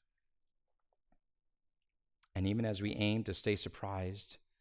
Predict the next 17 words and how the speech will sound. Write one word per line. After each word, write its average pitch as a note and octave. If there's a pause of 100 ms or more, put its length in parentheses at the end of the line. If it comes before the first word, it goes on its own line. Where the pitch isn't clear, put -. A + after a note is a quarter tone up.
(1200)
as F#2
we G2
study C3
the A2+
depths A2+
of G2+
God, F2+ (2000)
there B2
will A#2+
also B2
be A2
things F#2+
that F2
we E2+
just -
don't D#2
get. -